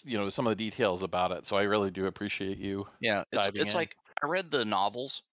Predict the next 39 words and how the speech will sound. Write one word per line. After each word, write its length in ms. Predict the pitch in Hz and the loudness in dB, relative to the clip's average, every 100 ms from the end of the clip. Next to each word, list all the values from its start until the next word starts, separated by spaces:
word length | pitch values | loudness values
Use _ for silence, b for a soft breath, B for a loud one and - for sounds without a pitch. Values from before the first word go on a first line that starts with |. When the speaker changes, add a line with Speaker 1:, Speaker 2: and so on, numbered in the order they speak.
| _ _ _ _ | _ _ _ _
Speaker 2:
like, 240 | 98 107 98 _ _ _ _ _ _ - - _ - | 0 0 0 _ _ _ _ _ _ -20 -20 _ -8
the 160 | 98 107 | 0 0
initial 420 | 95 101 - 131 | 2 0 0 0
ones, 360 | 143 151 - - - | -2 -4 -8 -8 -4
'cause 120 | 180 | 0
they're 160 | 117 113 | 2 2
pretty 220 | 196 202 | 2 2
Speaker 1:
Mm-hmm. 200 | 214 151 | 0 0
Speaker 2:
cool, 120 | 95 | 0
right? 220 | 90 95 | 2 2
Like 180 | 85 92 | 2 -2
Grey 220 | - 95 | 0 0
Death 320 | 95 92 92 101 | 2 2 0 -2
Legion 520 | 92 92 92 92 90 | -2 0 -2 -2 -6
and, 280 | 82 82 - B B B - | -8 -12 -16 B B B -4
you 120 | 92 | -2
know, 180 | 82 85 | 0 0
like, 260 | 87 85 | -2 -2
Decision 440 | - - 101 90 92 | -2 0 2 0 -2
at 60 | - | -2
Thunder 380 | 85 90 90 | 0 2 0
Rift 400 | 82 87 85 - | 0 0 0 -2
and, 220 | 90 87 82 | -6 -4 -4
and 160 | 87 | -2
all 120 | 92 | -2
these, 240 | 92 90 - - | -2 0 -2 -2
the 120 | 90 - | -8 -4
classic 480 | - 90 90 - - | 0 2 2 -2 -4
books, 340 | 92 90 - - | -2 -2 -2 -2
right? 240 | 82 82 | -2 -2
That 120 | 85 76 | -4 -6
were, 240 | 85 82 B B B B - | -6 -8 B B B B -4
uh, 260 | 87 80 | -4 -2
I 60 | - | -2
think 120 | 123 | 0
it 20 | |
was 160 | 107 85 | -2 0
Michael 240 | 90 - | 0 0
Stackpole 680 | - - 76 82 - 104 | 0 0 0 -2 -2 -2